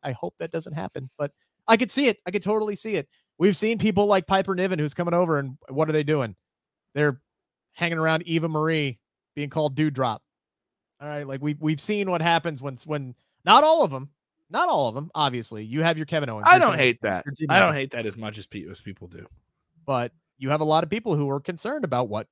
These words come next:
Speaker 1: how they would be booked on the main roster, so they don't wanna leave N X T. It's a problem.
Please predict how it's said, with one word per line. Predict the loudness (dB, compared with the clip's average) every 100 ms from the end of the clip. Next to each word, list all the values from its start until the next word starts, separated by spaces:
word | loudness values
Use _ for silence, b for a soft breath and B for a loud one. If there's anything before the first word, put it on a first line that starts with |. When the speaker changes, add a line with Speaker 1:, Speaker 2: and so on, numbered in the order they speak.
| _
Speaker 1:
how | -8 -4 -4 -6 -10 _ -12
they | -8
would | -6
be | -6 2
booked | 4 4 0
on | -4
the |
main | -6 -8
roster, | -10 -10
so | -6 -4
they |
don't | -4
wanna | -6 -6
leave | -8
N | -8
X | -10 -10
T. | -12 -12 _ _ _ _ _ _ _ _ _ _
It's | -2
a |
problem. | 0 0 0 -6